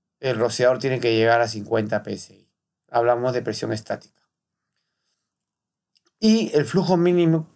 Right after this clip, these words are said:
mínimo aceptable en la base de la montante debe estar entre quinientos y setecientos cincuenta galones por minuto, ochocientos cincuenta y quinientos galones por minuto,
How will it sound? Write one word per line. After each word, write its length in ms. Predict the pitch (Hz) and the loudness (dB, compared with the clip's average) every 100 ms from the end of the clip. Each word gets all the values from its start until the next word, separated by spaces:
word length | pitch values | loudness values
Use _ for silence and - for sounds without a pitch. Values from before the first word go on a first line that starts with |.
| _ | _
mínimo 520 | 160 202 185 143 135 | 0 2 2 4 2
aceptable 520 | 117 123 - 143 143 | 2 -4 0 2 2
en 60 | 135 | 0
la 100 | 120 | 0
base 160 | 135 | 0
de 80 | 143 | 0
la 80 | 143 | 0
montante 500 | 143 156 151 151 151 | 0 0 0 0 -2
debe 160 | 127 123 | -2 -4
estar 200 | 113 127 | -2 -4
entre 240 | 127 123 | -4 -8
quinientos 640 | 120 110 117 127 135 143 147 | -8 -10 -6 -4 -4 -2 -4
y 160 | - | -6
setecientos 420 | 110 110 110 120 | -10 -12 -10 -8
cincuenta 400 | 127 117 123 127 | -8 -6 -4 -2
galones 180 | 123 127 | -2 -4
por 160 | 127 151 | -2 0
minuto, 560 | 151 139 131 165 214 _ _ _ _ _ _ _ | 0 -2 -2 -2 -4 _ _ _ _ _ _ _
ochocientos 440 | - 139 147 151 | 2 2 2 0
cincuenta 460 | 127 117 127 131 127 | -2 -2 0 0 -2
y 60 | 127 | -4
quinientos 420 | 120 113 113 117 | -2 -2 0 -2
galones 200 | 113 120 | -2 -2
por 140 | 127 | -4
minuto, 560 | 135 147 143 131 165 214 | -2 0 0 0 -2 -2